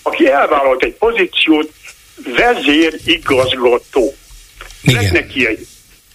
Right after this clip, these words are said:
Speaker 1: szervezete, nyilván a S M S, mit tudom én,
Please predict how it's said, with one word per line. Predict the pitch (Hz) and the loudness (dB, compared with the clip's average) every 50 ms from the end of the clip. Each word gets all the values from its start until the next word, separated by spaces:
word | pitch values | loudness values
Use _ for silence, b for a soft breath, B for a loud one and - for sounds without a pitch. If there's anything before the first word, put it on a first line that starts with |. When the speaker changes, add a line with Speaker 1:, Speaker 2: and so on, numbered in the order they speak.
| _ - - - | _ -14 -4 -2
Speaker 1:
szervezete, | 220 240 240 240 240 214 190 202 - - 180 | 0 0 2 2 0 0 0 0 0 0 0
nyilván | 165 160 175 165 151 139 131 127 131 127 | 2 2 2 2 2 2 2 0 2 2
a | 117 117 | 0 0
S | - 175 165 - - 160 120 | 0 -2 -2 -2 -2 0 0
M | 117 | 0
S, | 113 110 - - - | 0 0 -2 -4 -2
mit | - 196 202 - | -2 -2 -4 -2
tudom | - 143 - 131 123 117 123 147 | -4 -2 0 0 0 2 2 2
én, | 165 156 143 131 123 | 2 2 0 -2 -4